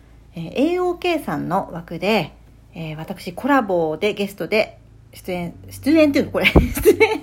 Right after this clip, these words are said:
出演？<laughs> コラボでお話しさせていただきます。これ、これはこれやった方がいいね。ありがとうございます。<laughs> ちょっと今年、あれじゃない？私、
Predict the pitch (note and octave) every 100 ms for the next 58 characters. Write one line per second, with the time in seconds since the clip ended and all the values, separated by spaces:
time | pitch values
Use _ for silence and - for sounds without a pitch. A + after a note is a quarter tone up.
0 | - - - E4+ A4+ G#4+ B4 - - C#4
1 | - - G#4+ G#4 F#4+ F4 D4+ C#4 D#4 F#4+
2 | C#4+ A3 G#3 B3 A#3+ - B3 C4 G#3+ G3+
3 | A3+ A3 A#3+ A3 G#3+ A3 G#3+ G#3 G#3 G#3+
4 | A3 A3+ A#3 A#3+ B3+ C4 - - - G#3
5 | G#3 - A3 A3 G#3 G#3 G3+ G3+ G3+ A#3+
6 | A#3+ - - - - - - - F3+ G3+
7 | F#3+ F#3+ G3+ A3 A3+ A#3 C4+ - - -
8 | - D#4 - - C4 - - - - -
9 | - - - - - - E3+ E3+ - A#3+
10 | A#3 A#3 A#3+ A#3 A3 - - - - F#3
11 | A#3+ A#3+ F3 E3+ F3 G3 G3+ G#3 -